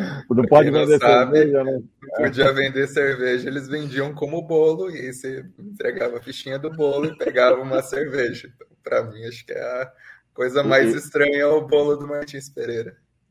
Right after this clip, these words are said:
Speaker 1: Ô, ô, ô, Stein, e não tem nenhum estádio aí no Vale que venda uma porção de içá?
Speaker 2: Não tem, não. E é, um, é
Speaker 1: <laughs>
Speaker 2: muito específico, né? Uma época do ano
Speaker 1: É.
Speaker 2: só que tem. Vai começar em breve, inclusive, mas acho que não, não tem nenhum, não.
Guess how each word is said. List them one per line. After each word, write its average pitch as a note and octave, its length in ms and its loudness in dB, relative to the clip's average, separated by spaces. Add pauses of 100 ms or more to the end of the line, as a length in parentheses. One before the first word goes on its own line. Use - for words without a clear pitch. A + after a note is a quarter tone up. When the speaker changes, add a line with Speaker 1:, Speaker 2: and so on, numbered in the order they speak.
(100)
Speaker 1:
Ô, A2 100 0
ô, A2 400 2
ô, G#2+ 120 0
Stein, B2 460 -2
e G#2 400 -2
não G2+ 160 -8
tem A2+ 160 -4
nenhum A#2 240 -4
estádio A#2+ 400 -2
aí A#2 100 0
no A2 140 -2
Vale G#2+ 340 2
que G2+ 400 -4
venda F#2+ 760 -4
uma G2 200 -6
porção G#2 440 -6
de G2 160 -8
içá? A2 400 -6 (1200)
Speaker 2:
Não A2+ 260 -12
tem, A#2 320 -4
não. A2+ 200 -10
E A#2+ 280 -10
é, A#2+ 180 0
um, - 100 -4
é C3 180 -2
Speaker 1:
<laughs> C3 60 -2
Speaker 2:
muito D#3 160 -8
específico, F#3+ 800 -12
né? A#2+ 100 -10
Uma B2+ 220 -12
época A2+ 360 -10
do C#3 180 -6
ano A2+ 220 -2
Speaker 1:
É. F#2 40 -8
Speaker 2:
só - 280 -14
que - 140 -20
tem. A2+ 300 -14
Vai A2 200 -4
começar B2 520 -4
em A#2+ 100 -12
breve, A#2 480 -10
inclusive, A2 520 -16
mas B2+ 260 -8
acho B2+ 200 -10
que E3 60 -20
não, C#3+ 240 -16
não C#3 200 -10
tem C#3+ 200 -4
nenhum, C3+ 360 -6
não. A2 280 -10